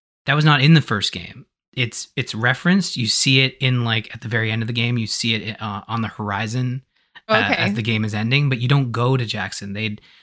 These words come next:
Speaker 1: they'd planned it all out, but they never got a chance to make it in the first one. But obviously the second one features it,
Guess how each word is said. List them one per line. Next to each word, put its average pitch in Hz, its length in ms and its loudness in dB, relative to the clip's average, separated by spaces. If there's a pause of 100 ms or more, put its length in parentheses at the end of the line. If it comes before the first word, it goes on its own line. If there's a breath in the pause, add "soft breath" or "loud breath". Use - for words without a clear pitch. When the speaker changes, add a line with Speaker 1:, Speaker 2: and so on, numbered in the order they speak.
(100)
Speaker 1:
they'd 113 200 -4
planned 143 320 2
it 131 80 4
all 120 180 4
out, 123 300 2
but 123 140 -6
they 110 100 0
never 110 440 -2
got 117 200 -4
a 104 60 -8
chance 107 280 -4
to - 100 -8
make 110 200 -2
it 98 80 -10
in 92 80 -10
the 101 60 -12
first 131 300 -6
one. 98 160 -8
But 113 100 -8
obviously 110 380 -4
the 104 60 -12
second 110 280 -6
one 95 100 -8
features 107 460 -8
it, 104 180 -12